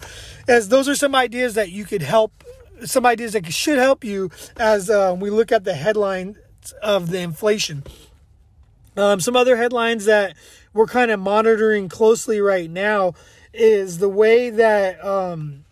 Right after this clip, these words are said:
the U S responded to North Korea setting off a missile. They actually shut down, I believe it was for seven or eight minutes,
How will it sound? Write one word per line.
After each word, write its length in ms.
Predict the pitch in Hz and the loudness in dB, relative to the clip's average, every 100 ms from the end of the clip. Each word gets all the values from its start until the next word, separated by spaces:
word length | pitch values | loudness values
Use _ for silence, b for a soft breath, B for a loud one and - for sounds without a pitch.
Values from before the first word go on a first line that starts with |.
| _ | _
the 220 | 180 185 | -8 -6
U 300 | 170 196 247 | -4 -2 2
S 220 | 226 214 202 | 2 2 -4
responded 920 | 196 - - 220 277 339 190 175 156 B B B | -10 -12 -2 0 2 0 -4 -6 -10 B B B
to 120 | - | -10
North 380 | 202 226 254 254 | -4 0 0 -2
Korea 640 | - 240 233 240 240 202 180 | -6 -6 -4 -2 2 2 2
setting 440 | - 214 208 202 | 0 -2 -2 -2
off 340 | 196 190 180 - B B B | -2 -2 -4 -10 B B B
a 140 | 180 | -6
missile. 520 | 180 226 262 - 127 - b b b - | -2 -2 -2 -4 -12 -20 b b b -2
They 200 | 214 226 | 2 4
actually 400 | 226 226 233 190 | 2 0 -4 -4
shut 420 | - 254 240 190 | -2 -2 -4 -2
down, 280 | 214 226 214 | 0 2 0
I 40 | |
believe 320 | 190 208 233 | -2 -4 -4
it 60 | 247 | -4
was 140 | 233 | -4
for 120 | - | -6
seven 460 | 196 - 226 226 240 | -10 -2 0 0 -4
or 60 | 214 | -6
eight 260 | 196 190 | -6 -8
minutes, 480 | 180 214 214 165 - | -8 -6 -6 -8 -14